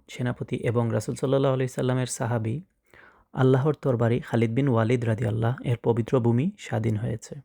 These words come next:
প্রেসিডেন্ট বাশার চলে গেছেন এবং নির্যাতনমূলক শাসনের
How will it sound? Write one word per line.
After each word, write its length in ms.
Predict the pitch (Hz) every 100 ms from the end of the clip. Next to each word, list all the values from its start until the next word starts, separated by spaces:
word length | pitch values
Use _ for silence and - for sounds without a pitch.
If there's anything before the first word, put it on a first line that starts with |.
| _ _ _ - - - -
প্রেসিডেন্ট 480 | 143 127 165 175 139
বাশার 320 | 117 - 131
চলে 320 | - 113 117
গেছেন 380 | 131 - 147 202
এবং 320 | 131 110 110 110
নির্যাতনমূলক 680 | 120 127 135 160 165 170
শাসনের 380 | - 123 127